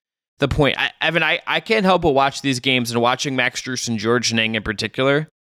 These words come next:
and just watching how simply these guys shoot and let go of threes is unlike anyone the Cavs had last year. And, and there's other stuff going on. There's a play in particular I want, we're gonna talk about when we get to awards in segment two that I think really popped.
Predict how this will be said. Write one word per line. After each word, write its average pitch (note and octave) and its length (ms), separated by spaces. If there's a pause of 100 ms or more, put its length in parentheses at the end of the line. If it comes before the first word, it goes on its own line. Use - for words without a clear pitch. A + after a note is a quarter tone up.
(540)
and D3 120
just D3 160
watching D#3+ 380
how F3+ 140
simply C#3+ 500
these C3 220
guys B2+ 400
shoot B2+ 360
and A#2 220
let A#2+ 160
go B2 160
of A2 100
threes A#2 520
is A#2+ 680 (1600)
unlike G#3 400
anyone E3 380
the C#3+ 80
Cavs C3+ 320
had C3+ 120
last A#2+ 320
year. D3+ 80
And, D3 120
and D3 180
there's D3 100
other F3+ 200
stuff E3 180
going D3+ 240
on. C3+ 160
There's B2+ 160
a A#2+ 80
play C3+ 420
in C3+ 80
particular A#2+ 460
I A#2 80
want, A#2+ 240
we're A#2 80
gonna A#2+ 160
talk A#2 240
about A2+ 160
when A2 80
we A2 60
get G#2+ 160
to G#2+ 100
awards G#2+ 380
in A2 80
segment G#2 340
two B2 240
that G#2 340
I G#2 100
think G#2+ 200
really G#2+ 160
popped. G2 480